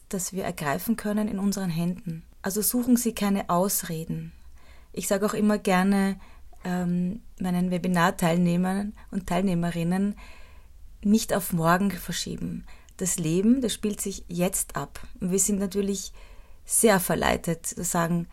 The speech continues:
„Ach, morgen ist auch noch ein Tag.“ Aber wenn Sie wirklich was erreichen wollen, wenn Sie wirklich was ändern wollen, wenn Sie dieses, diesen Glauben an sich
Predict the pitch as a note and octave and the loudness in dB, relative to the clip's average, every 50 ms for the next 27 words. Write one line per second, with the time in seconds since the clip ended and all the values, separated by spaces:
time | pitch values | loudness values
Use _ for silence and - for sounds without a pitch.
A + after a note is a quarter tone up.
0 | - - - - G3+ - G3 F3+ E3+ E3+ F3+ F#3 E3 - - E3 E3 F3 F3 - | -16 -20 -8 -6 0 2 4 4 6 6 4 4 2 0 0 2 2 2 0 0
1 | - - F3 - F#3 - - - - - - - - - - - - - - - | -4 -6 -6 -4 -4 -4 -4 -6 -8 -14 -18 -20 -20 -20 -20 -20 -20 -20 -20 -20
2 | - - G3 F3 F#3+ G3 G3 G3+ G#3+ F#3+ G3 B3 C#4 C#4 C4+ A#3+ A#3 A3 A3 - | -10 -8 -2 0 2 2 2 2 0 2 2 0 0 0 -2 -2 -2 0 0 -2
3 | G3+ - F3+ F#3 G3 - - G#3 F3+ F3+ F3 E3 E3 E3 F3+ F#3 F#3 G3 F#3+ G3 | -2 0 0 0 0 0 -2 -2 0 0 -2 0 0 -2 -2 -2 -2 -4 -6 -2
4 | G#3 D4 D#4 - - C#4+ - - A#3+ B3 - - G3 A3 A#3 G#3+ G#3+ G3 F#3 F#3 | 0 -2 -2 0 -2 -4 0 0 0 0 0 2 6 6 6 6 4 2 2 2
5 | F#3 F#3+ F#3+ G3 F#3+ - - - - - - - - - - - - G3+ G#3 G#3+ | 2 2 2 0 0 -2 -10 -18 -20 -20 -20 -20 -20 -20 -20 -8 -4 -2 -2 0
6 | G#3 G#3+ A3 A#3+ - - - G3 G3 G3 - - - - - - G#3 G3+ G#3+ G#3 | -2 -2 -4 -6 -8 -8 -6 -4 -2 -2 -2 -4 -6 -8 -8 -6 0 0 0 0
7 | - G3+ F#3+ F#3+ A3+ C4 C4 B3+ - - F3+ F3 - - F3+ E3+ - - - - | 2 4 6 6 8 8 6 6 4 4 2 2 2 0 0 -2 -4 -6 -12 -14